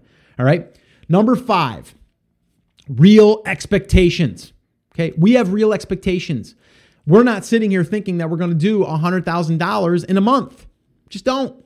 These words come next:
It's not real expectations. And you shouldn't believe that either. Even fifty thousand, we're just at that point now after eight months, but we weren't there before, right? And we didn't think that we were gonna be there in three months.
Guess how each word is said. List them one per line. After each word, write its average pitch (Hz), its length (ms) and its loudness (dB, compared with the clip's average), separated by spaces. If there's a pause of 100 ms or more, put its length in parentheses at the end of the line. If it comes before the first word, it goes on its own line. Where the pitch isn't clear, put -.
(260)
It's - 140 -20
not 226 160 -6
real 240 160 2
expectations. 233 840 -4 (560)
And 170 160 2
you 214 80 0
shouldn't 233 220 -2
believe 214 200 0
that 220 160 0
either. 226 400 -2 (320)
Even 233 260 2
fifty 254 380 -2
thousand, 147 640 -4 (160)
we're 214 140 4
just 220 420 -4
at 247 220 -6
that 208 180 -6
point 220 260 -4
now 202 240 -4
after 190 300 -6
eight 185 180 -2
months, 220 440 -8 (340)
but 196 80 0
we 196 160 4
weren't 254 240 0
there 240 180 0
before, 233 520 -4 (480)
right? 226 340 -4
And 196 180 4
we 190 160 4
didn't 240 200 0
think 254 220 -2
that 220 80 -4
we 208 100 -2
were - 20 -2
gonna 202 160 0
be 202 80 -2
there 196 180 0
in 185 60 -2
three 185 240 -2
months. 180 460 -4